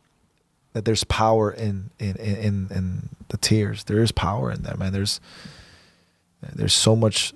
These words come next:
that we can learn when we are vulnerable and able to let out what we're feeling on the inside, not always keep it in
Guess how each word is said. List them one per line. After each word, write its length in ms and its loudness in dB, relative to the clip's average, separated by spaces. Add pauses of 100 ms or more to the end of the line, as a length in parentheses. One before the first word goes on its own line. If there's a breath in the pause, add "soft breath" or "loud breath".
(140)
that 100 6
we 100 4
can 160 0
learn 380 2
when 180 2
we 240 0
are 180 0
vulnerable 680 -2 (200)
and 360 -4 (340)
able 240 2
to 180 0 (220)
let 280 4
out 300 4 (260)
what 180 0
we're 100 0
feeling 320 -2
on 100 -2
the 60 -4
inside, 400 -2
not 160 -2
always 280 -2
keep 240 -6
it 60 -4
in 260 -6